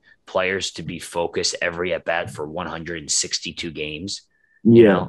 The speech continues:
Speaker 1: I mean, it can be a little bit fucking difficult to wanna go up there four at bats a game,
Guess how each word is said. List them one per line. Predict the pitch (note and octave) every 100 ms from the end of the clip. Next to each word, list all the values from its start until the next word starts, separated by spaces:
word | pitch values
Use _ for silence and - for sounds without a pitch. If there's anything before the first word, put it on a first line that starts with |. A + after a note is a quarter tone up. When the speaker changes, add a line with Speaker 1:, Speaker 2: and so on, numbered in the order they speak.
| -
Speaker 1:
I |
mean, | G2 G2
it | G2
can | - G2+
be | G#2 G#2
a | F#2
little | G2 F#2
bit | F2
fucking | - F#2 - D#2+
difficult | F2 D#2+ - A#1+ C2 - -
to | F#2+
wanna | F2 F2
go | D#2 E2+
up | E2+ D#2
there | F2 D#2+ -
four | - - - - - C3+ A#2
at | G2+
bats | G2+ F#2 F#2
a |
game, | F#2+ G2+ F#2 E2+